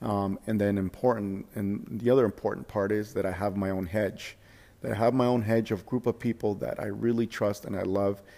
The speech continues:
that offer me advice. And to me, that is a group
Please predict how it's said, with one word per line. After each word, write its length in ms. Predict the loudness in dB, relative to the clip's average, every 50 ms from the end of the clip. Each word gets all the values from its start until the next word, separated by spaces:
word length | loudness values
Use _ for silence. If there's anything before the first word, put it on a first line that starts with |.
| -20 -20 -20 -12 -8
that 420 | -6 -4 -2 -2 -4 -6 -8 -12 -20 _ _ -6
offer 280 | -6 -6 -4 -4 -2
me 180 | -2 0 0 0
advice. 540 | -2 -2 -2 -2 -2 -2 -2 -4 -8 -10 -10
And 180 | -10 -10 -8
to 120 | -6 -2 0
me, 220 | 0 2 2 2
that 280 | 2 2 2 2 4 2
is 180 | 0 -2 -2
a 80 | -2 -4
group 540 | -4 -6 -10 -4 0 2 4 4 2 0